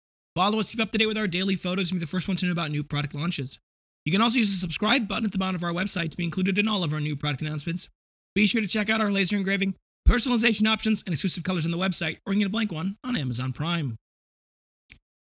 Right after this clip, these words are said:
So this is the first time I've really had to do homework since I left college, like, truly report-style homework, and it's a lot. Now, to be fair,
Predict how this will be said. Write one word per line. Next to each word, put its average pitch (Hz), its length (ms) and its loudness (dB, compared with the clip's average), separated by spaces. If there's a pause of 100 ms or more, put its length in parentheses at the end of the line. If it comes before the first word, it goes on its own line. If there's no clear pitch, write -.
(220)
So 269 80 -2
this 440 100 2
is 285 120 2
the 190 80 -2
first 202 340 0
time 170 180 -4
I've 151 140 -4
really 156 180 -4
had 139 160 0
to 139 60 -2
do 131 160 -2
homework 147 640 -2
since 156 260 -2
I 147 80 -4
left 147 240 -4
college, 147 640 -6 (100)
like, 170 240 -2
truly 226 680 2 (840)
report-style 170 1040 2
homework, 151 520 -4 (480)
and 165 640 -4 (100)
it's - 380 0 (480)
a 147 80 -4
lot. 135 500 -4 (1300)
Now, 214 280 0 (140)
to 240 100 -2
be 254 320 0 (160)
fair, 156 340 0